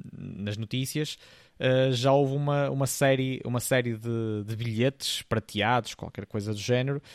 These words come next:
eh, para algumas centenas de, de eleitos iluminados, assim, eh, para daqui a cem anos, eh, poderem, poderem assistir esta,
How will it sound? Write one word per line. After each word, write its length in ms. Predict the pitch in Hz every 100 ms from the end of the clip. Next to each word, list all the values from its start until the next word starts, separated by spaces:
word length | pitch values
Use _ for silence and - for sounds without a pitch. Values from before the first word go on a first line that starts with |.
| - -
eh, 540 | 135 131 135 131 135 135 131
para 180 | 139 127
algumas 500 | 120 117 123 120 -
centenas 880 | - 120 110 113 139 135 113 - - 104
de, 260 | 110 104
de 140 | 104 120
eleitos 520 | 107 123 131 - -
iluminados, 640 | 117 113 113 110 117 123 123
assim, 260 | - 123 120 - - -
eh, 340 | 127 123 123 127
para 180 | 139 139
daqui 260 | 139 147
a 40 | 139
cem 320 | - 147 143
anos, 500 | 143 151 156 - - -
eh, 400 | 147 147 147 143
poderem, 480 | - 139 147 151 147
poderem 400 | - 135 147 147
assistir 400 | 139 - 143 143
esta, 560 | 139 - 139 135 135